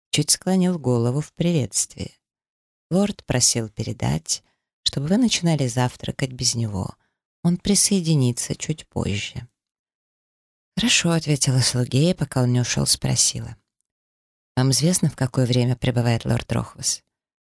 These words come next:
«Конечно, известно», — ответил он невозмутимо и вновь, чуть поклонившись, не развивая эту тему, произнес: «Приятного аппетита, Льера»,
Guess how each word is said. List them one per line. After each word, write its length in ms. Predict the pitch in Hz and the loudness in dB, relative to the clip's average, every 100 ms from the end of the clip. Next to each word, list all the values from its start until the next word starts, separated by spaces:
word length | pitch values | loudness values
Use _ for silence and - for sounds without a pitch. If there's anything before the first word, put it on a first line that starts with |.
| _ _ _ _ _ | _ _ _ _ _
«Конечно, 340 | 285 254 - 120 | 2 2 2 0
известно», — 560 | 107 113 117 - - - | 2 2 2 0 0 -4
ответил 360 | 117 117 113 | -4 -2 0
он 120 | 117 | 0
невозмутимо 720 | 117 120 120 123 - 185 139 123 | 0 2 0 2 0 2 2 2
и 40 | |
вновь, 340 | 120 139 135 | 0 0 -2
чуть 240 | - - _ | -6 -14 _
поклонившись, 800 | - 110 117 143 156 - 127 - _ _ | -6 -2 2 2 2 0 0 -2 _ _
не 100 | 175 | 2
развивая 580 | 147 120 120 110 117 110 | 2 2 0 0 0 0
эту 120 | 101 | -2
тему, 380 | - - - - | -4 -2 -2 -4
произнес: 880 | - - - - - - - - - _ _ _ _ _ | -4 -6 -6 -6 -10 -2 0 0 -4 _ _ _ _ _
«Приятного 480 | - 214 226 131 117 | 0 2 2 2 0
аппетита, 580 | 113 - - - - - | -2 -6 -4 -4 -4 -4
Льера», 420 | 95 - - | -4 -8 -12